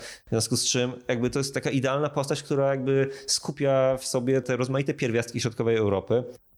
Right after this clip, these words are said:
W ogóle jury jest w bardzo trudnej sytuacji, zawsze angelusowe. Jednak trudno porównywać literaturę dużych języków, tak jak właśnie niemiecki, rosyjski, z literaturami malutkich języków, no takich rzeczywiście malutkich, tak?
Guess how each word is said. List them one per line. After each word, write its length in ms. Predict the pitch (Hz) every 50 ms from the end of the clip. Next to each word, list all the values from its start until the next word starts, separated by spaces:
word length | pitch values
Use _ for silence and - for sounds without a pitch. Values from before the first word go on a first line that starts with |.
| _ _ - - _ _ -
W 40 | 120
ogóle 200 | 160 190 202 160
jury 220 | 123 135 156 170
jest 140 | 180 165 127
w 20 |
bardzo 160 | 143 143 143 139
trudnej 260 | 139 143 139 139 135
sytuacji, 420 | - - - 135 131 120 - 107
zawsze 220 | 98 98 - - 110
angelusowe. 720 | 104 98 107 107 98 - 107 101 95 98 101 107 123 139 139 - - - -
Jednak 220 | 120 123 127 127
trudno 200 | - 180 185 185
porównywać 520 | 170 175 151 127 139 135 127 120 113 - 135
literaturę 400 | 120 - 127 120 - - 120 110
dużych 320 | - 143 123 110 101 -
języków, 500 | 110 98 90 - 98 - - 107 127 123
tak 120 | - 110
jak 240 | 101 104 - - - -
właśnie 240 | - 107 95 - 113
niemiecki, 560 | 107 107 110 107 101 - - - - 101 101 101 104
rosyjski, 720 | - 107 104 - 110 104 98 - - - 123 123 147 170 175 - - -
z 40 | -
literaturami 440 | 127 120 - 151 147 156 165 160 160
malutkich 380 | 156 165 185 190 185 - 139 120
języków, 460 | 117 104 104 98 95 - - 98 98
no 80 | 110
takich 240 | 117 135 - - 139
rzeczywiście 220 | 135 135 151 156 147
malutkich, 440 | 131 117 117 113 117 - - -
tak? 300 | - 101 101 107 113 -